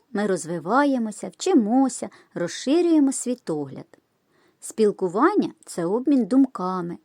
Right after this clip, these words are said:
новинами, враженнями, повідомленнями. Під час спілкування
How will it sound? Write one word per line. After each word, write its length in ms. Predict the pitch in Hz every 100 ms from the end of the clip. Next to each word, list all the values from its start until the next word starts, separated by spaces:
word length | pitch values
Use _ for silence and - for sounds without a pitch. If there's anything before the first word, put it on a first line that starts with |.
| -
новинами, 800 | 208 311 214 214 214 190 175 170 _
враженнями, 760 | 165 175 214 277 247 190 156 165
повідомленнями. 960 | - 240 277 208 190 180 175 170 160 165 _ _ _ _ _ _ _ _ _ _ _ _ _
Під 200 | 226 208
час 240 | - 233 214
спілкування 800 | - 196 185 190 190 320 392